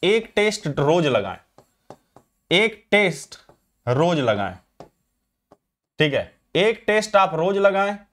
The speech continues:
और मान लीजिए जो क्वेश्चंस नहीं बन पाए, जो क्वेश्चंस आपसे नहीं बन पाए, <coughs>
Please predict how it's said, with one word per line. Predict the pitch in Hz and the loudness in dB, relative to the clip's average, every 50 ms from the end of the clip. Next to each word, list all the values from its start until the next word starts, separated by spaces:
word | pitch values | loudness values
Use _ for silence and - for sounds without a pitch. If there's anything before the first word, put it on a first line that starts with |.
| _ _ _ _ _ _ _ - | _ _ _ _ _ _ _ 2
और | - 165 175 | 2 2 2
मान | 175 170 175 185 208 220 | 2 2 2 2 2 0
लीजिए | 214 208 185 208 | 0 -2 -2 -2
जो | 196 196 196 | 0 0 0
क्वेश्चंस | 202 196 185 175 - 196 185 180 170 | 0 -2 -2 -2 -2 -2 -4 -2 -2
नहीं | 165 165 170 160 196 220 202 | 0 0 0 0 0 0 2
बन | 190 185 175 156 | 0 0 2 2
पाए, | - 160 151 131 104 90 _ _ _ _ _ - | 2 4 4 2 0 -4 _ _ _ _ _ -12
जो | - 113 113 160 180 | -10 -6 -4 -4 -2
क्वेश्चंस | 175 185 170 170 - 185 180 170 | -2 -2 -2 -2 -2 -2 2 2
आपसे | 175 165 170 - - 160 | 2 2 0 -2 -6 -4
नहीं | 156 156 156 190 196 | -2 0 0 2 2
बन | 180 180 170 | 2 0 0
पाए, | 170 - 143 147 | 0 0 0 0
<coughs> | 156 | 0